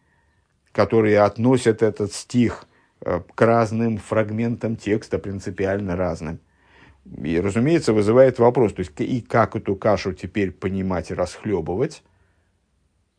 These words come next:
Тем более, что Раша занимается простым смыслом, вроде как Пикуды он уже объяснил как-то, как-то вот так вот, как он может его тут же, то же самое слово интерпретировать совершенно иначе. Все это нуждается в, в разборе.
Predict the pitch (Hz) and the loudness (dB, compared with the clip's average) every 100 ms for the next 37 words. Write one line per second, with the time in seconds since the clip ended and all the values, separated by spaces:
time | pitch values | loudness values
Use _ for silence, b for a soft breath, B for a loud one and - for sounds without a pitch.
0 | _ _ _ _ _ _ - 95 92 85 | _ _ _ _ _ _ -6 -2 -2 -2
1 | - 95 90 85 87 90 87 85 90 98 | -2 -2 -2 -4 -8 -6 -6 -6 -4 -4
2 | - 95 - 147 147 104 82 90 95 87 | -4 -6 -4 -4 -2 -4 -6 -6 -6 -6
3 | - - - 101 101 120 113 98 98 104 | -10 -14 -14 -16 -8 -6 -2 -2 -2 -2
4 | 104 98 104 92 147 165 147 95 - - | 0 2 0 -4 -2 -2 0 -2 -2 -2
5 | 95 90 - - 85 - 101 95 - - | -2 -4 -12 -8 -8 -4 -6 -6 -6 -2
6 | 87 87 82 - - 92 87 104 101 92 | -2 -2 -8 -8 -8 -6 -6 -6 -4 -6
7 | 87 101 98 98 - 131 110 101 95 92 | -6 -4 -4 -6 -4 -2 -2 0 0 0
8 | - 107 98 92 98 98 90 - 113 107 | -2 -2 -2 -4 -6 -6 -8 -6 -6 -4
9 | - b b b b - 107 104 101 101 | -6 b b b b -10 -4 -2 0 -2
10 | 107 104 101 90 - 104 98 113 107 107 | 0 0 0 -2 -4 -4 -2 -2 0 0
11 | 104 95 - 101 92 80 - - b b | -2 -4 -8 -6 -6 -6 -8 -12 b b
12 | b b b b b - - - 151 160 | b b b b b -18 -16 -4 -2 -2
13 | 120 101 127 123 113 110 104 107 117 117 | -2 2 4 4 4 2 2 4 2 2
14 | 110 98 - | 0 0 -2